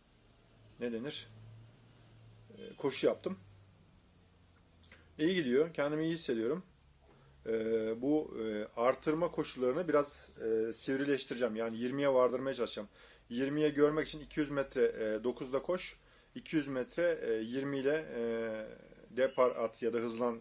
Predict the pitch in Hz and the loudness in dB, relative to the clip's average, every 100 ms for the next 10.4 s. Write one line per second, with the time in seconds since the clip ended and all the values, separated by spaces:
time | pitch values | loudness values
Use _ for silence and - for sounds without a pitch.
0 | - 110 110 113 107 107 - 120 113 101 | -8 -6 -4 -4 -6 -6 -4 -2 -2 -2
1 | 113 180 - - - - - 151 160 170 | -4 -10 -14 -20 -20 -20 -6 2 2 2
2 | 156 143 139 143 147 147 139 - 131 151 | -2 -2 0 0 0 0 0 -2 10 12
3 | 147 127 117 113 113 110 110 107 110 120 | 12 8 0 0 -2 0 2 2 0 -4
4 | 180 - _ _ _ _ _ _ _ _ | -6 -6 _ _ _ _ _ _ _ _
5 | _ - _ - - _ _ - 120 117 | _ -20 _ -20 -20 _ _ -2 2 4
6 | 113 113 113 113 - 165 170 143 123 175 | 4 4 2 0 -2 -4 -2 0 2 2
7 | 170 170 180 - 143 131 180 151 156 156 | 2 0 0 -2 -2 0 -2 -2 4 6
8 | 156 151 143 131 117 - 113 107 104 107 | 6 2 0 0 -2 -6 -8 -6 -6 -8
9 | - - _ - _ - - - 139 160 | -12 -20 _ -20 _ -20 -20 -6 -4 2
10 | 156 127 117 190 | 2 2 -2 -2